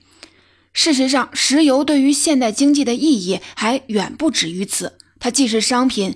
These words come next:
也是金融投资品，是国际大宗商品市场上最重要的交易标的之一，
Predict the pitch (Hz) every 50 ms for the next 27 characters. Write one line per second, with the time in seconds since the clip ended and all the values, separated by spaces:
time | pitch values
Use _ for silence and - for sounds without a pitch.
0 | - - - 202 196 196 - 202 202 196 185 - - 277 277 269 233 226 233 254
1 | 262 - - 220 220 233 233 285 285 - - 185 - - _ _ - - - -
2 | - - - 269 262 - - 214 226 247 285 277 294 254 226 - - 294 247 220
3 | 220 254 254 269 269 - 277 277 233 196 170 - - 247 208 233 - 190 - 202
4 | 190 - - - - - 277 269 277 - - 349 311 262 220 208 196 180 170 165
5 | - - - _ - - 240 240 247 233 196 180 - 247 247 254 233 202 185 -
6 | - 233 226 208 226 247 269 262 -